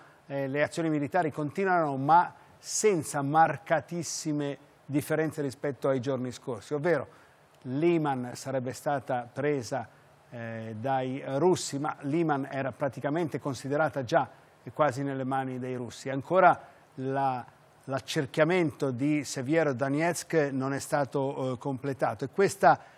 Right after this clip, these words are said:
lentezza fa configurare una sorta di guerra dei nervi che si vuole in-, imbastire, eh, da Mosca. Mentre da Washington Biden a quanto pare promette degli armamenti, eh, più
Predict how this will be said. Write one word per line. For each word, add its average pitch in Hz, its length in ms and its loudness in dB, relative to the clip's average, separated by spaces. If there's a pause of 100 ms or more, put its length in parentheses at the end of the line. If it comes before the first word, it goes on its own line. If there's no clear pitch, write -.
(140)
lentezza 151 920 -2
fa 170 300 4
configurare 170 500 2
una 151 100 0
sorta 160 360 -2
di 147 260 -2
guerra 151 480 4
dei 143 200 0
nervi 135 440 2
che 123 120 -8
si - 120 -10
vuole 131 260 -2 (440)
in-, 135 320 -2
imbastire, 139 920 -2
eh, 127 320 -6
da 135 320 0
Mosca. 135 460 -6
Mentre 180 560 0 (320)
da 147 160 2
Washington 147 640 2
Biden 147 520 2
a 131 200 -6
quanto 143 280 -4
pare 165 260 4
promette 147 600 -2
degli 127 200 -4
armamenti, 135 760 -4 (340)
eh, 135 140 -8
più 131 640 -4